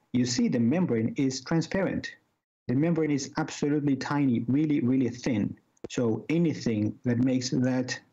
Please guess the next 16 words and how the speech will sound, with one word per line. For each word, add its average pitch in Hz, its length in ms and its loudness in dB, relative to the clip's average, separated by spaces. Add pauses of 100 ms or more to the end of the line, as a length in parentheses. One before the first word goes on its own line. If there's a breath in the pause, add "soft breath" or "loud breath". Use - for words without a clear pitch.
uh, 113 260 2
membrane 113 640 2
thicker - 540 -4 (440)
will 127 220 2
severely 131 640 0
impact 120 500 0
oxygenation. 113 920 -2 (920 loud breath)
Here, 147 300 2
that's 135 320 0
a 120 140 0
histological, 131 840 0
uh, 113 340 2
preparation 127 600 0
of 113 380 0 (140)
the 120 100 0
lung. 151 280 2